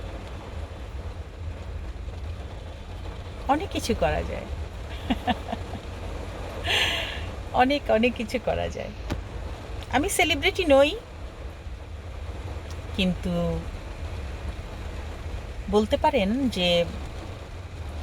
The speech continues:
এমন এক ভাস্কর্য, যাকে নিয়ে অনেক কিছু করা যায়। আমি একজন চলমান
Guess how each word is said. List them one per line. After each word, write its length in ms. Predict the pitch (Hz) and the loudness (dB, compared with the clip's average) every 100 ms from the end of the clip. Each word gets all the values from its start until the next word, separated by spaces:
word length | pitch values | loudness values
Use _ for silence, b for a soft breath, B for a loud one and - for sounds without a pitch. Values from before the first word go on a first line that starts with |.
| - - - - - | -4 -4 -4 -6 2
এমন 220 | 240 302 | 6 6
এক 180 | 359 262 | 6 4
ভাস্কর্য, 680 | 208 185 - 185 156 - 196 - - - - - - - - - - - - - - - - - - - - - - - - | 2 2 4 4 4 0 -4 -4 -4 -4 -6 -6 -6 -6 -6 -8 -8 -8 -8 -6 -6 -6 -6 -8 -8 -8 -6 -6 -4 -4 2
যাকে 320 | 190 220 - 277 | 8 8 8 6
নিয়ে 400 | 277 302 359 403 - - - - - - - - - - - - - - - - - - - | 6 6 4 0 -4 -8 -6 -6 -6 -8 -8 -8 -8 -8 -6 -6 -4 -4 -4 -4 -4 -2 4
অনেক 220 | 320 392 | 4 4
কিছু 280 | 359 - 240 | 0 0 4
করা 220 | 175 143 | 6 4
যায়। 220 | - - - - - - - - - - - - - - - - - - - - - - - - - - | 0 -4 -6 -6 -6 -6 -6 -6 -6 -8 -8 -8 -8 -8 -6 -6 -6 -6 -6 -6 -6 -4 -4 -4 -6 2
আমি 240 | 202 220 | 6 8
একজন 260 | 226 196 262 | 6 6 4
চলমান 580 | - 214 185 190 196 | 8 8 8 6 4